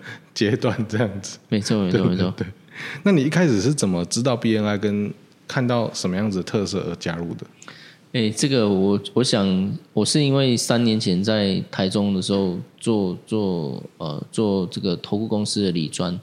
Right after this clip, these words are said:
Speaker 1: 对。
Speaker 2: 那其实也是一个业务，所以当我就是去到一家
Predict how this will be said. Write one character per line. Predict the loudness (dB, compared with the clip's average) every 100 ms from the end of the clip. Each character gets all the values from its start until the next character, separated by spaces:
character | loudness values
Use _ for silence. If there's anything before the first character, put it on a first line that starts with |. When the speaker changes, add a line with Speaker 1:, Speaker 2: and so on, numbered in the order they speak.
| -14 _ _
Speaker 1:
对。 | -2
Speaker 2:
那 | 0
其 | 0
实 | 2
也 | 0
是 | 2
一 | 2
个 | 4
业 | 4
务， | 4 2
所 | 2
以 | 2 2 -2 -14 -20 -20 -20 _
当 | 0 4
我 | 2
就 | 2 0
是 | 0 0
去 | 0 -2 2 2 2 0
到 | 2 2
一 | 2
家 | 0 0 2 0 -2 -4